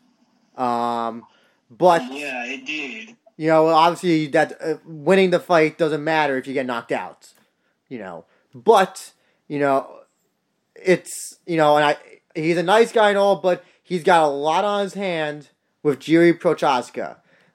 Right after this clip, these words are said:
Speaker 1: and unless, unless, unless Jiri Prochazka doesn't put his hand, doesn't put his hands up,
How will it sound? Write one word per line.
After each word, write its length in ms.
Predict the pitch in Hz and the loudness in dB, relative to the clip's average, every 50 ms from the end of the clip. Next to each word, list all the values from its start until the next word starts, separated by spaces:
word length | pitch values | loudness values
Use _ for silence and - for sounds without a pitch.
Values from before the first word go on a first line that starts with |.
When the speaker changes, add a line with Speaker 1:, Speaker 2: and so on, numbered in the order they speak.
| _ _ - | _ _ -8
Speaker 1:
and 640 | 143 135 135 135 131 131 131 127 127 127 123 - - _ _ _ _ _ _ _ _ _ _ _ _ _ _ _ _ _ _ | -6 -4 -4 -4 -4 -4 -6 -6 -8 -10 -12 -14 -20 _ _ _ _ _ _ _ _ _ _ _ _ _ _ _ _ _ _
unless, 480 | 165 165 160 156 170 185 214 240 214 - - _ - 175 - _ _ _ | 0 2 2 4 4 4 4 4 2 -2 -8 _ -20 -20 -20 _ _ _
unless, 800 | - 160 160 147 151 180 214 233 247 - - - - - - 208 190 _ _ _ _ _ _ _ _ _ _ _ _ _ - | -6 -6 -6 -4 -2 -2 -2 -2 -2 -6 -12 -16 -16 -16 -18 -20 -20 _ _ _ _ _ _ _ _ _ _ _ _ _ -4
unless 400 | 165 165 170 202 240 233 - - | -2 2 2 2 2 0 -2 -4
Jiri 240 | 226 233 226 - | -6 -6 -6 -6
Prochazka 800 | - 220 214 190 - - 214 196 196 202 190 196 - 190 170 160 | -4 -4 -4 -4 -4 -2 0 2 2 2 0 0 -2 -2 -2 -2
doesn't 300 | 143 160 165 175 160 - | -4 -4 -6 -6 -8 -6
put 160 | - 185 180 - | -6 -8 -8 -8
his 140 | 160 147 | -12 -12
hand, 260 | - 175 170 180 185 - _ 160 | -8 -6 -4 -4 -6 -8 _ -8
doesn't 300 | 139 170 170 175 196 - | -4 -2 -2 -2 -4 -4
put 120 | - 185 180 | -4 -4 -4
his 120 | 165 - | -4 -4
hands 260 | 175 170 175 175 156 | -6 -8 -8 -6 -2
up, 300 | 202 202 214 214 - _ | -2 -2 -2 -4 -6 _